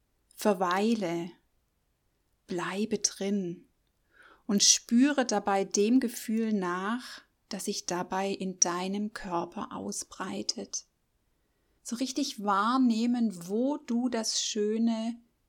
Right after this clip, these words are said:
in deinem Körper fühlst und wahrnimmst. Vielleicht magst du genau an diese Stelle deine Hand auflegen oder auch beide Hände und nochmal ganz bewusst wahrnehmen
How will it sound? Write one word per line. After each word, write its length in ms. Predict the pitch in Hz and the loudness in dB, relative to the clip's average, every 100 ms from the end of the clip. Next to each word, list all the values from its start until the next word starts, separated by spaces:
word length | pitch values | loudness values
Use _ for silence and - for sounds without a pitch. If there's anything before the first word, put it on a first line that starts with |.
| _ | _
in 280 | 240 254 254 | 4 6 4
deinem 420 | 202 202 208 208 | 2 0 0 -4
Körper 540 | - 208 196 196 208 | -6 -6 -6 -6 -8
fühlst 720 | - - - 262 226 190 - | -8 -10 0 4 4 2 -4
und 240 | - 185 - | -6 -8 -4
wahrnimmst. 960 | 185 185 208 190 170 165 - - - _ _ _ _ _ | -2 0 -2 -2 -4 -4 -6 -6 -8 _ _ _ _ _
Vielleicht 320 | - 214 220 | -2 -2 -2
magst 320 | 208 214 - | -2 -2 -4
du 60 | - | -4
genau 300 | 214 208 208 | -2 -2 -2
an 260 | 208 208 | -4 -4
diese 420 | - 226 262 269 262 | -4 0 0 0 0
Stelle 600 | - - 202 220 196 175 | 0 0 0 0 -2 -2
deine 320 | 180 196 196 - - | -2 -2 -4 -8 -6
Hand 420 | 208 240 247 226 | 0 2 2 0
auflegen 640 | 175 175 175 196 190 196 | -2 -4 -4 -4 -4 -4
oder 180 | 196 - | -4 -4
auch 120 | - - | -6 -6
beide 380 | 190 190 254 339 | -4 -2 0 0
Hände 680 | 233 190 196 233 240 208 240 294 _ _ _ _ _ _ _ _ _ _ _ _ _ _ _ _ _ _ | 0 0 0 4 4 2 -2 -4 _ _ _ _ _ _ _ _ _ _ _ _ _ _ _ _ _ _
und 100 | 190 | -6
nochmal 300 | 208 214 214 - | -4 -2 -4 -4
ganz 300 | 208 233 233 | -2 0 0
bewusst 480 | 226 202 214 - | -4 -4 -6 -6
wahrnehmen 840 | - 190 202 214 214 208 208 208 | -4 -4 -4 -4 -2 -4 -4 -6